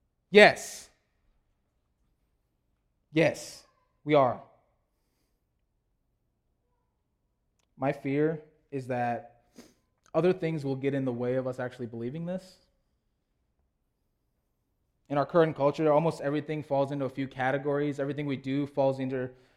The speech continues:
into the category of control, comfort, or approval. I would throw success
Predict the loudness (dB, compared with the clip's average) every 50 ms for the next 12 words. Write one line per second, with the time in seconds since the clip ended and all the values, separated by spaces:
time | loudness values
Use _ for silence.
0 | _ _ -12 -12 -8 -6 -6 -4 0 0 0 0 0 -2 -4 -6 -12 -14 -14 -6
1 | -2 0 2 2 2 2 0 -2 -4 -4 -4 -4 -4 -4 -2 0 0 0 0 -2
2 | -6 -20 _ _ _ _ 0 0 0 0 0 -6 -6 -2 0 0 2 2 2 0
3 | 0 2 2 2 2 2 0 -2 -4 -4 -6 -10 -16 -14 -6 -4 -2 -2 -2 -4
4 | -8 -18 -20 -20